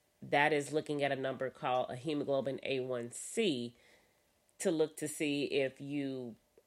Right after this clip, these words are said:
are prone to, uh, diabetes. And so with your cholesterol levels, you have your total cholesterol and you have your good and bad cholesterol. And I like to explain it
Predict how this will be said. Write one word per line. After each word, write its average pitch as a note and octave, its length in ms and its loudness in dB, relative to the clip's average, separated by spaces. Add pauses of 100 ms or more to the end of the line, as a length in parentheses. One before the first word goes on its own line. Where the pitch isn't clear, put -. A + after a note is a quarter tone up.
(120)
are C3+ 440 -2
prone C3+ 460 4
to, C3 520 -6
uh, A2+ 280 -4 (720)
diabetes. B2+ 840 2 (1000)
And D3+ 220 2
so C3 580 2 (600)
with E3+ 220 -2
your C#3+ 300 2 (120)
cholesterol G3+ 800 4
levels, G#3+ 600 2 (220)
you D3 180 -2
have C3+ 680 2 (160)
your C3+ 140 -2
total F3+ 300 6
cholesterol D#3 760 4
and C#3 120 -2
you C#3 80 -2
have C3 220 2
your A#2+ 220 0
good F#3+ 720 4
and C3+ 260 -4
bad C#3+ 500 6
cholesterol. A2+ 880 0
And C3 160 2
I D3 80 6
like D3 360 2
to D#3 120 -2
explain C#3 640 0
it C3+ 260 -2